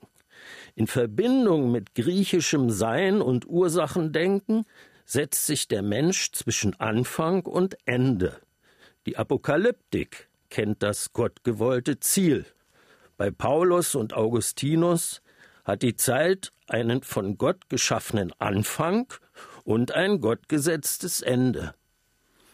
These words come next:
Der Christenmensch ist weltverschieden,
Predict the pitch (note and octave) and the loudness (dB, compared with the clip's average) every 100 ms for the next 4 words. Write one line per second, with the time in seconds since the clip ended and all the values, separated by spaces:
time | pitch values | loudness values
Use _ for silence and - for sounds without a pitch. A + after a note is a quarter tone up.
0 | _ _ - G#2+ - A#3+ C4 - - F3 | _ _ -4 -4 -2 0 0 0 2 2
1 | C#3 C#3+ E3 - - B2+ - - A2+ B2+ | 2 2 0 -2 -2 -4 -4 -2 0 2
2 | D3 - - G#2+ - - F#3 F#3+ A2+ E2 | 0 -4 -2 -2 0 2 4 4 2 -2